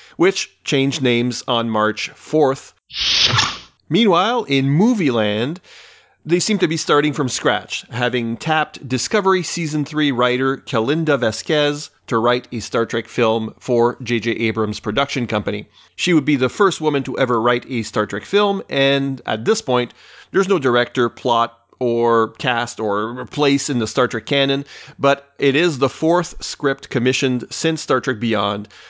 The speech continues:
so we'll see if this one goes anywhere. Star Trek's Discovery and Picard have been nominated for seven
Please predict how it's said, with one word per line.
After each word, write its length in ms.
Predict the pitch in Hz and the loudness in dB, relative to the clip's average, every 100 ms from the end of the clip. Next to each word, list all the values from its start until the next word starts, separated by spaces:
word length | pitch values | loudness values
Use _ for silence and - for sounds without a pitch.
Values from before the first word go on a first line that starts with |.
| _ | _
so 400 | - 117 110 110 | -2 2 2 -2
we'll 260 | 117 120 | -4 -2
see 160 | 120 135 | 0 0
if 80 | 117 | 0
this 180 | 139 - | 0 0
one 160 | 127 | -2
goes 220 | 110 110 | 0 0
anywhere. 400 | 104 98 - - - _ - - - - - - - - - | 0 -4 -8 -10 -14 _ -8 -4 0 0 2 0 -2 -10 -20
Star 200 | - 196 | -4 0
Trek's 240 | 214 233 - | 2 0 -2
Discovery 600 | 143 147 - 208 202 175 | -4 -2 0 2 2 2
and 160 | 170 165 | -2 -2
Picard 460 | 165 180 196 220 | -2 2 2 2
have 100 | 147 | 0
been 140 | 127 127 | 0 2
nominated 500 | 139 160 156 160 151 | 2 0 -2 -2 -2
for 140 | 127 | -4
seven 680 | - - 226 247 185 110 | -2 -2 0 2 0 -2